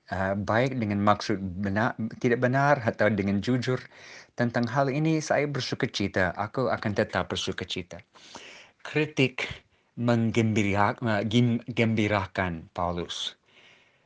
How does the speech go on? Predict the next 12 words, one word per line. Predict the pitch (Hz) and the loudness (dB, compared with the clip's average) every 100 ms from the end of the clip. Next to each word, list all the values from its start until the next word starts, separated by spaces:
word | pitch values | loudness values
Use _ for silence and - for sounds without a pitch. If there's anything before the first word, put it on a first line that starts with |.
| - | -14
Eh, | 107 104 104 | -8 -4 -2
dia | 110 117 127 120 | 0 4 4 4
dengar | 120 117 127 113 | 4 4 2 2
ada | 110 117 | 2 4
orang, | 113 110 117 117 123 | 2 2 2 0 -2
eh, | 113 104 101 101 101 | -4 -4 -2 -2 -2
layani | 104 98 110 117 | 0 2 4 4
dengan | 107 104 | 2 2
maksud | 104 104 117 113 | 2 2 0 0
baik | 110 143 151 | 2 2 0
atau | 131 101 | -2 -2
maksud | 104 101 - | -2 -2 -2